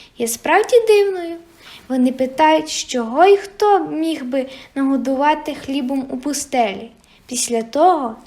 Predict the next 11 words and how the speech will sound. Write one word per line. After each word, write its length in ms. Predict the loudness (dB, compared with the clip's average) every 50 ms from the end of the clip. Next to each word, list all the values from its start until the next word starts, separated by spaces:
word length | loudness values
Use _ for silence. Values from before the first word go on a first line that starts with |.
| -20 _ _ _ _
як 180 | -6 -4 -4 -2
вже 200 | -2 -2 -2 -2
були 380 | -4 -2 0 2 2 4 2 0
свідками 640 | -2 -4 -6 -6 -6 -6 -8 -6 -4 -2 -2 -2
чуда 400 | -2 -4 -4 -4 -4 -4 -4 -4
нагодування 800 | -4 -4 -4 -4 -4 -4 -4 -4 -4 -4 -4 -4 -4 -6 -6 -8 -8 -10
у 80 | -12
пустелі 640 | -10 -10 -10 -10 -10 -8 -6 -4 -4 -2 -4 -4 -8 -12 -18 -20 -20 -20 _ _
п'яти 480 | -6 -4 -4 -4 -4 0 4 4 4
тисяч 520 | 6 6 4 4 4 4 0 -4 -4 -4 -6
чоловіків. 680 | -4 -2 -2 -2 0 0 -2 -2 -4 -6 -8 -8 -8